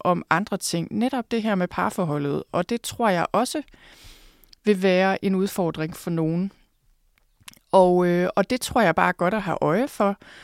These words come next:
Og præcis som et forældreskab udvikler sig i faser, øh, og over tid,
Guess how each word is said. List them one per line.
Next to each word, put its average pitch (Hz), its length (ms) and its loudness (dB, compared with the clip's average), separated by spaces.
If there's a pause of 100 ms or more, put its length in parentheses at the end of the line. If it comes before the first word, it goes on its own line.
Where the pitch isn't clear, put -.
(200)
Og 202 140 0
præcis - 480 -2
som 202 160 -4
et 175 120 -4
forældreskab 196 680 -4
udvikler 196 440 -2
sig 139 220 -6
i - 40 -8
faser, 214 560 -4 (280)
øh, 160 680 -2 (240)
og - 180 0
over 147 200 0
tid, 247 360 -4